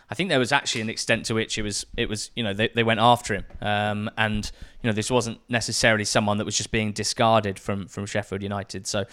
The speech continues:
uh, he's had a really impressive start. Like, I think he's a striker, but he's been playing all over, uh, for this Forest Green side. Jamil Matt was, was excellent. His hold-up play has been a real boon for, for Forest Green this season, and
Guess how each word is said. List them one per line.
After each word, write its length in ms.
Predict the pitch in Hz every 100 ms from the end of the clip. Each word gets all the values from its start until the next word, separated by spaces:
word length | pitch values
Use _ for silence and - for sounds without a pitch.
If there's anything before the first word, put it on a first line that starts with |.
| - - -
uh, 260 | 101 101 104
he's 160 | 143
had 100 | 113
a 40 | 107
really 200 | 120 107
impressive 420 | - 107 - -
start. 360 | - 101 95
Like, 120 | 98 104
I 60 |
think 200 | 101 131
he's 140 | 117 104
a 60 |
striker, 520 | - - 127 117 90
but 120 | 90 101
he's 100 | -
been 160 | 101
playing 280 | 117 107 104
all 180 | 107 110
over, 260 | 107 98 - - - _
uh, 180 | 90 98
for 140 | 95 104
this 120 | -
Forest 320 | 104 98 -
Green 200 | 104 101
side. 280 | - 98 98
Jamil 320 | 113 110 104
Matt 240 | 107 101
was, 240 | 104 98 -
was 120 | 98
excellent. 480 | 107 - - 107 98 - - -
His 160 | - -
hold-up 380 | 117 110 104 -
play 240 | 101 98
has 120 | 110
been 260 | - 101 101
a 60 |
real 440 | 107 120 127 120 110
boon 300 | 117 113 107
for, 200 | 104 104
for 160 | -
Forest 320 | - 104 101 -
Green 200 | 104 101
this 120 | 95
season, 400 | 110 101 101
and 100 | 95